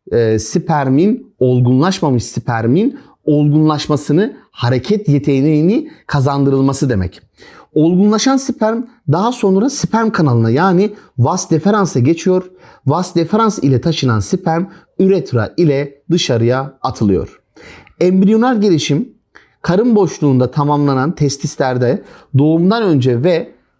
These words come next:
e, veya kısa bir süre sonra testis torbalarında, e, bu olay gerçekleşiyor. Buradaki testis torbalarına skrotum adı veriliyor. Spermler vücut sıcaklığında, e, üretilmediği için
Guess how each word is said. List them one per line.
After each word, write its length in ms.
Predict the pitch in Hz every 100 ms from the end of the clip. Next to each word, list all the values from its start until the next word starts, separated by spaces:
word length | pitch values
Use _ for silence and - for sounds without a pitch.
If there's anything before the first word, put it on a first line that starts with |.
| -
e, 320 | 120 110 123
veya 340 | 165 127 139
kısa 320 | 147 - 202 180
bir 100 | 139
süre 240 | - 123
sonra 460 | - 120 156 277 - - _
testis 520 | 190 175 - 240 -
torbalarında, 920 | - 151 120 110 107 107 107 156 233 - _ -
e, 220 | 117 113 110 135
bu 220 | 180 120
olay 220 | 123 107
gerçekleşiyor. 680 | 101 131 123 - 143 - 180 180 - _
Buradaki 440 | 165 196 175 156
testis 500 | - 175 - - 202
torbalarına 760 | - 151 131 127 117 120 175 190 -
skrotum 800 | - - - - 185 196 170 139 -
adı 320 | 135 151 165
veriliyor. 560 | 143 131 117 92 - _ _ _ _ - _ _ _ _
Spermler 720 | - 196 214 220 233 240 226
vücut 300 | 190 190 226
sıcaklığında, 920 | - 175 170 170 151 135 120 117 - - _ -
e, 280 | 117 117 120
üretilmediği 760 | 147 160 160 190 180 139 117
için 380 | 98 - 180 -